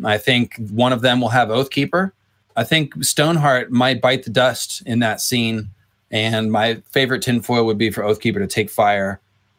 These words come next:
uh, stabbing Lady Stoneheart, who is a creature animated by fire. So it kinda makes sense if that happens.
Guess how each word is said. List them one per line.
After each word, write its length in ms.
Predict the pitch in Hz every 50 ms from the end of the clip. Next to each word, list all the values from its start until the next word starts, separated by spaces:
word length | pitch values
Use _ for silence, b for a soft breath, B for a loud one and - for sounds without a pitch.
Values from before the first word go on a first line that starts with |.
| _ -
uh, 220 | 92 90 92 90
stabbing 480 | 87 - - - 120 117 117 117 117 113
Lady 200 | 110 113 110 104
Stoneheart, 600 | 101 - - 120 120 113 110 110 110 107 104 -
who 140 | 104 110 117
is 100 | 113 101
a 60 | 107
creature 420 | 101 - - 123 113 95 - 104 92
animated 440 | 101 104 107 107 104 101 98 95 90
by 140 | 92 87
fire. 460 | - - - 104 98 98 92 92 98 98
So 220 | - 110 98 92
it 80 | 95 -
kinda 180 | - 110 -
makes 220 | 98 92 92 - -
sense 260 | 104 95 95 92 -
if 80 | 90
that 160 | - 95 92 95
happens. 500 | 98 92 90 - 87 90 - - -